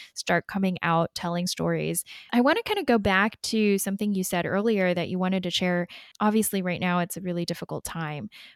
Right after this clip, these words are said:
but you credit the amazing community that you've built. I kinda wanna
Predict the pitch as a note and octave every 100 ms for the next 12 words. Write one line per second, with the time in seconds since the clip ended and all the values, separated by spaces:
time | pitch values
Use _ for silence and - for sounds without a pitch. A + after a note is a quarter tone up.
0 | - F#3+ F3+ E3+ - G#3 G3+ - A3+ A3
1 | A3+ - F#3+ F3+ F3 F#3+ F#3 F#3+ G3+ F#3+
2 | F#3 F#3 A#3+ A#3+ F#3 E3+ - F3 - E3+
3 | D#3+ - - - - - G3+ A#3 B3 A3+
4 | G#3 G3 F#3